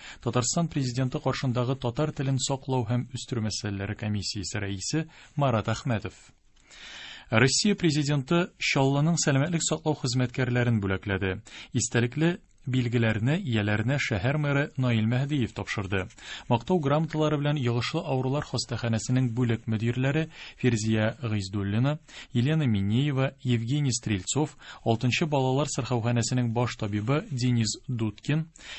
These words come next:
һәм шәһәр ашыгыч ярдәм күрсәтү хастаханәсенең табиб лаборанты Нурия Морзаханованы бүләкләделәр. Ашыгыч ярдәм станциясе фельдшерларына рәхмәт хатлары бирелде.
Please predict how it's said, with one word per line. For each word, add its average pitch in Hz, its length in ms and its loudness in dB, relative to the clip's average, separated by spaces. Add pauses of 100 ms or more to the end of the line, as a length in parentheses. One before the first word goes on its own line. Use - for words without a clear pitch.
(120)
һәм 175 160 2
шәһәр 135 480 2
ашыгыч 139 400 -2
ярдәм 127 320 0
күрсәтү 117 400 -4
хастаханәсенең 113 800 -2
табиб 110 320 -2
лаборанты 107 640 0 (260)
Нурия 117 540 2
Морзаханованы 120 800 0
бүләкләделәр. 98 640 -2 (760)
Ашыгыч 139 500 0
ярдәм 131 300 2
станциясе 113 640 -2
фельдшерларына 143 800 0 (280)
рәхмәт 131 460 2
хатлары 101 340 -2
бирелде. 98 440 0